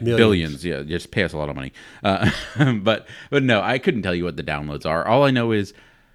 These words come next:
Speaker 2: there are certain episodes that I feel like have gotten a lot of attention, and I don't feel like Wyatt's episode got a ton of attention, and I feel like it deserves more
Speaker 1: Yeah.
Speaker 2: than it got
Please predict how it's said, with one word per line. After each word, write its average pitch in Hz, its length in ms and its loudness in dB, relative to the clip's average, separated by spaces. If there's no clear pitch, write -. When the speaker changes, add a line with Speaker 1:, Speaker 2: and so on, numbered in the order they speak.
Speaker 2:
there 120 140 4
are 123 40 2
certain 123 240 0
episodes 113 300 -2
that 92 100 -2
I 87 60 0
feel 95 180 -2
like 90 160 -2
have 80 140 -8
gotten 80 240 -6
a 78 40 -8
lot 80 180 -4
of 76 100 -8
attention, 107 540 -6
and 92 140 -4
I 90 60 -2
don't 107 300 -4
feel 117 140 -4
like 95 160 -4
Wyatt's 80 400 -8
episode 82 380 -14
got 76 180 -10
a 80 40 -8
ton 85 440 -8
of 90 100 -8
attention, 90 540 -8
and 87 160 -6
I 80 60 -6
feel 95 200 -6
like 85 140 -6
it 73 80 -8
deserves 76 340 -8
more 82 420 -4
Speaker 1:
Yeah. 78 120 -16
Speaker 2:
than 95 160 -2
it 80 60 -6
got 80 340 -6